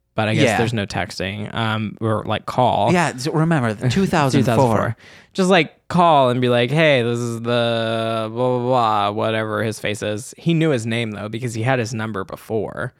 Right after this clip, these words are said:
Speaker 2: Yeah.
Speaker 1: Um, which was the funny thing is, like, "Oh, I have his number, but I need him to give me his number." It's like, "Okay, that's a little creepy, but"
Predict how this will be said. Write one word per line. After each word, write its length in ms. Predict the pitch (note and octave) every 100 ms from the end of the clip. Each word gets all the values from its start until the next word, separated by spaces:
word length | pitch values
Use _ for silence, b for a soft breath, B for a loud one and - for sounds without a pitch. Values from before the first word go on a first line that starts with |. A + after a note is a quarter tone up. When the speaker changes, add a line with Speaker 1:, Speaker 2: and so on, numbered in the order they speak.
| _
Speaker 2:
Yeah. 260 | C3+ B2 F#2+
Speaker 1:
Um, 260 | A#2 A2+ A2+
which 180 | A2+ -
was 140 | A#2+
the 80 | A2
funny 200 | B2 A#2
thing 140 | A2 G#2+
is, 100 | A2+
like, 140 | A2 -
"Oh, 120 | C3
I 160 | A#2+ A2+
have 160 | B2
his 140 | A2+ G#2+
number, 380 | A2 G#2+ G2+ - - _ _ _ A#2
but 420 | B2+ A#2+ A2 -
I 140 | A2 A2+
need 260 | A2+ A2
him 240 | - A2+ A2
to 120 | G#2+
give 160 | - G2
me 160 | G2
his 200 | F#2 E2+
number." 420 | G2 F#2+ C2+ A#2 - b b
It's 100 | _
like, 160 | G#2+ G#2 -
"Okay, 800 | B2 C3+ A2+ G2 E2+ F2+ G#2 B B -
that's 300 | - A#2 -
a 60 | G#2
little 280 | G#2 G2+
creepy, 800 | G2+ D3+ D3+ D3+ D3 G#2 G2 G2
but" 480 | - F#2 F#2+ G2+ G2+